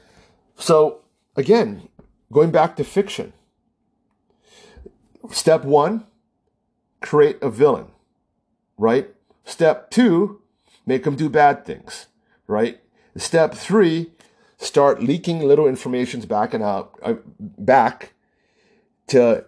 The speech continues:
uh, to, to your audience to help support the evidence. So that's what,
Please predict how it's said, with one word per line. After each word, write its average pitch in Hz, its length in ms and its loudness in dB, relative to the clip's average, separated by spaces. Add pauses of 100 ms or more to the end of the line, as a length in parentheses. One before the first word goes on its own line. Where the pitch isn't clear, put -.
uh, 101 120 -4 (100)
to, 135 260 0
to 143 160 -6
your 151 140 2
audience 117 640 0 (640)
to 110 140 -4
help 143 500 -4
support - 520 -2
the - 120 -8
evidence. 92 340 -8
So 113 280 -6 (260)
that's 117 460 0
what, - 240 -4